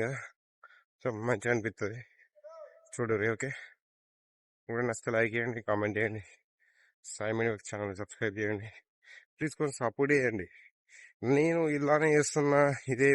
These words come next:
వీడియోలు ఉన్నాయి కదా అని మీకు బోర్ కొట్టచ్చు అని నాకు తెలుసు, నేను అర్థం చేసుకోగలను. Even నేను చెప్తున్నా కదా, నేను ఫీల్ అవుతున్నా. నేను ఎందుకు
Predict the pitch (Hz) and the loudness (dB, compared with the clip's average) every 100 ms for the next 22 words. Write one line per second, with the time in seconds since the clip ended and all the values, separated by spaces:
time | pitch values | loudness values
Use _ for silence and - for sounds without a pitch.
0 | 131 135 131 123 123 120 120 117 123 123 | 4 2 2 0 0 2 2 2 2 2
1 | 113 120 - - _ 107 123 139 127 127 | 0 -6 -10 -20 _ 0 4 6 4 2
2 | 117 - 120 113 113 117 131 135 92 92 | -2 -2 0 0 2 2 0 -4 -8 -4
3 | 110 104 110 127 120 - 110 98 98 117 | -2 0 2 2 2 0 0 0 0 0
4 | 120 - - - - 117 117 120 147 117 | 0 -4 -16 -20 -4 0 0 -2 0 2
5 | 104 117 113 120 - 127 135 - 107 104 | 2 2 0 -2 -2 -2 -2 -2 -2 0
6 | 120 123 135 135 | 2 4 2 0